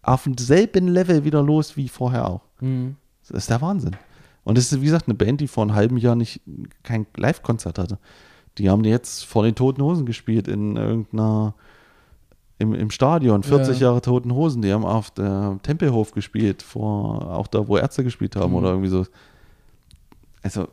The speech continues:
Speaker 1: das ist der, es, es ist erstaunlich, wie so eine Band, wenn man das so verfolgt, wie schnell das so gehen kann.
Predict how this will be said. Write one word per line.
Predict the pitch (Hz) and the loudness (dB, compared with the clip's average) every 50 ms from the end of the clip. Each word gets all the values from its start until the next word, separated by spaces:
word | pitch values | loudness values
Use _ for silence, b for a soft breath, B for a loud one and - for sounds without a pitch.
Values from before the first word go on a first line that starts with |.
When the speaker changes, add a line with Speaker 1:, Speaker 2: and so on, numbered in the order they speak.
| - - - | -12 -12 -8
Speaker 1:
das | - 90 90 98 | -6 -6 -6 -6
ist | 95 - - | -6 -4 -2
der, | 87 82 90 92 87 - 104 113 - | 0 2 2 2 0 -2 -4 -8 -8
es, | - - 87 90 | -8 -8 -6 -6
es | 85 - - | -6 -4 -4
ist | 101 - - - - _ - | -4 -4 -6 -8 -12 _ -10
erstaunlich, | - 95 - - - - 139 127 92 80 - - - - | -10 -10 -8 -6 -4 -2 -2 -2 -2 -4 -6 -8 -10 -8
wie | - 95 | -6 -6
so | 98 98 | -4 -2
eine | 87 85 | -2 -2
Band, | - - 92 107 127 131 - - | -2 -2 -2 -2 -2 -6 -6 -4
wenn | 104 101 | -2 0
man | 98 | 0
das | 90 - | 0 -2
so | - | -4
verfolgt, | 85 - 82 82 - - 110 135 - - - _ b b b b b b b b b b b b b b b b b b b b b b - | -6 -6 -6 -2 0 0 0 0 0 -6 -18 _ b b b b b b b b b b b b b b b b b b b b b b -6
wie | 104 | -4
schnell | - - 117 113 | 0 2 4 4
das | 107 95 - | 4 4 2
so | 101 95 | 0 -2
gehen | 110 135 175 165 | -2 -4 -4 -4
kann. | - - 95 | -6 -8 -8